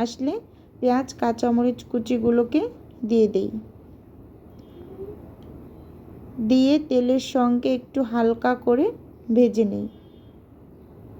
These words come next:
ভেজে নেওয়া হয়ে গেলে এর মাঝে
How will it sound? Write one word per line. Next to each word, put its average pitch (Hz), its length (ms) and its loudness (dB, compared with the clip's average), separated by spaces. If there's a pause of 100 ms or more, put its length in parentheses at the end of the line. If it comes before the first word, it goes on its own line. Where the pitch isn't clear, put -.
(2750)
ভেজে 254 380 4
নেওয়া 262 360 2
হয়ে 240 280 2
গেলে 247 260 -2 (220)
এর 254 160 2
মাঝে 240 380 0